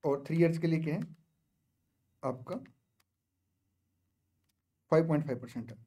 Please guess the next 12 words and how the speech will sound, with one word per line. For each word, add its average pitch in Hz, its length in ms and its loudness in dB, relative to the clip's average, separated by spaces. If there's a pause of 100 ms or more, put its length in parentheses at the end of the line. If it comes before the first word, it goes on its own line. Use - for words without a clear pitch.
वन, 139 320 -4 (180)
टू, 143 180 -4 (200)
थ्री, 120 160 -10 (1400)
एट 196 220 6
फ़ाइव 151 220 4
वन - 140 -6
सिक्स। - 380 -20 (3250)
चलिए, - 300 -10 (2500)
एट 139 200 -2
फ़ाइव 123 380 -4
वन 127 160 -6
सिक्स। - 400 -16